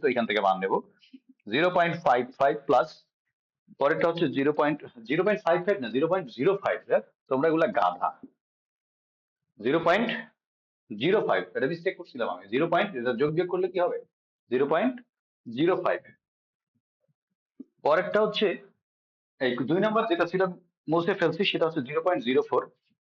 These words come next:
প্লাস, এটা করতে হবে তোমাকে। এটা কিভাবে আসবে দেখো, শুধু এ বি, এটা এ, এটা বি, এটা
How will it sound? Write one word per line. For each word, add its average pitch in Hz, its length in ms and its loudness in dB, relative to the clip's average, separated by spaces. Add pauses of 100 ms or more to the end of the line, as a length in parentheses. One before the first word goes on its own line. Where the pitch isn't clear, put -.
(1700)
প্লাস, 143 220 4 (840)
এটা 202 140 2 (120)
করতে 175 260 0
হবে 220 220 2
তোমাকে। 104 260 0 (720)
এটা 160 160 2
কিভাবে 185 320 2
আসবে 196 240 0
দেখো, 220 200 2 (1000)
শুধু 208 280 2 (160)
এ - 100 6
বি, 117 140 2
এটা 165 120 2 (180)
এ, - 20 6 (1400)
এটা 175 120 2 (100)
বি, 170 120 2 (1600)
এটা 139 140 2